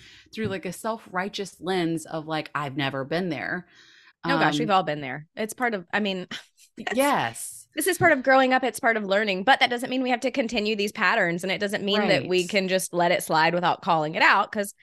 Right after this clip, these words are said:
Speaker 2: that's
Speaker 1: Exactly.
Speaker 2: what Lindsay and Amber are here to do on What the Fox
Speaker 1: That's
Speaker 2: podcast,
Speaker 1: right.
Speaker 2: right? <laughs>
Speaker 1: Yes.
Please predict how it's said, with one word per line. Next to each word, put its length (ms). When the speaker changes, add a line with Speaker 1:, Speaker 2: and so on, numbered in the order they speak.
Speaker 2:
that's 180
Speaker 1:
Exactly. 460
Speaker 2:
what 400
Lindsay 320
and 80
Amber 220
are 40
here 160
to 80
do 540
on 480
What 160
the 40
Fox 220
Speaker 1:
That's 120
Speaker 2:
podcast, 280
Speaker 1:
right. 240
Speaker 2:
right? 960
<laughs> 40
Speaker 1:
Yes. 640